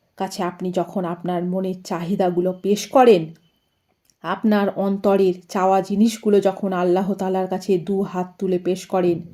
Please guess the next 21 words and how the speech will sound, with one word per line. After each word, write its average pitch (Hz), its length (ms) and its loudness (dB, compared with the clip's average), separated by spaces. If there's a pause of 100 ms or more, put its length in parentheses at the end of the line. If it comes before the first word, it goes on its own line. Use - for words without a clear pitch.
(560)
তখন 180 340 -6
রাব্বুল 175 500 -4
আলামিন 185 500 0 (120)
আপনার 170 500 -8
দোয়াগুলোকে 180 640 0
অবশ্যই 175 720 2 (240)
কবুল 180 340 0
করেন। 170 460 -2 (1000)
এই 285 160 8
দোয়াগুলো 240 840 6 (280)
আল্লাহ 220 460 4
তাআলা 220 300 2
ফিরিয়ে 208 400 4
দিতে 202 300 2
লজ্জা 180 480 2
বোধ 196 220 -2
করেন। 175 360 -2 (800)
অনেকেই 339 420 8
আপনারা 269 360 6
মনে 196 280 4
করেন, 185 360 0